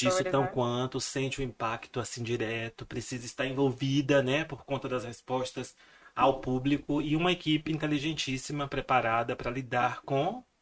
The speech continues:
Speaker 2: os comentários, né?
Speaker 1: Hum.
Speaker 2: O Educa, né, todo o entorno,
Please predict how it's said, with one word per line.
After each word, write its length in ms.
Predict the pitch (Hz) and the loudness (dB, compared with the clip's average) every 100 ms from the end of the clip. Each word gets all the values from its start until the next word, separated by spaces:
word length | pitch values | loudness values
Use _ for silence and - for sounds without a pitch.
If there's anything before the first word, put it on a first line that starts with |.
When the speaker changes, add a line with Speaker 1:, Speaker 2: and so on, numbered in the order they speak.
| - | -14
Speaker 2:
os 100 | - | -4
comentários, 640 | 208 247 233 131 117 117 | 0 0 4 4 4 -2
né? 380 | 156 202 220 220 | -2 -2 -4 -4
Speaker 1:
Hum. 80 | 127 | -2
Speaker 2:
O 40 | |
Educa, 480 | 120 135 143 160 160 - - - _ _ | 0 0 0 -2 -4 -10 -20 -20 _ _
né, 220 | 143 131 | -6 -6
todo 340 | 131 123 123 127 | -4 -4 -2 -2
o 280 | 120 117 117 | -2 -4 -8
entorno, 680 | 117 127 135 139 147 147 | -2 4 4 4 -4 -6